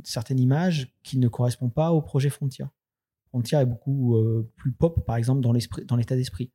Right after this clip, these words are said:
Donc, euh, en l'occurrence, on a fait appel à Sienne deux cent vingt-trois Clans pour faire, par exemple, le logo. La, la, la, une partie de la charte graphique a été gérée par Sienne. Et ensuite, c'est Yuck qui a repris derrière. Enfin, bref, vous, vous verrez. Mais, euh,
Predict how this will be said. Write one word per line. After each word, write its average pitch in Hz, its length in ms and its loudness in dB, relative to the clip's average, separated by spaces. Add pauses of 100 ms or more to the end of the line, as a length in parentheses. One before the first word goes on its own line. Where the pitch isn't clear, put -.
(580)
Donc, 120 380 -2
euh, 113 840 -2 (120)
en 135 80 -2
l'occurrence, 123 420 0
on 120 80 0
a 110 60 0
fait - 120 -4
appel 117 240 2
à 107 280 2
Sienne 143 500 0
deux 117 120 0
cent 117 180 -2
vingt-trois 117 280 -2
Clans 170 300 -2 (720)
pour - 160 -6
faire, 139 180 -2
par - 80 0
exemple, 110 260 2
le 127 60 2
logo. 123 400 2
La, - 100 -12
la, - 260 -10 (280)
la, - 140 -10
une 120 160 0
partie 123 240 -4
de 135 40 2
la 127 40 4
charte 120 200 0
graphique 120 440 -2
a 113 220 0
été 117 180 0
gérée 113 240 2
par 127 180 -4
Sienne. 113 240 -4 (200)
Et - 40 -12
ensuite, 127 240 -6
c'est 117 160 -6
Yuck 110 220 -2
qui - 100 -14
a 104 40 -6
repris 110 260 -12
derrière. 98 420 -4 (140)
Enfin, 98 120 -8
bref, 98 240 -6
vous, 120 100 -10
vous - 220 -16
verrez. 107 180 -4 (760)
Mais, 117 300 2
euh, 107 580 2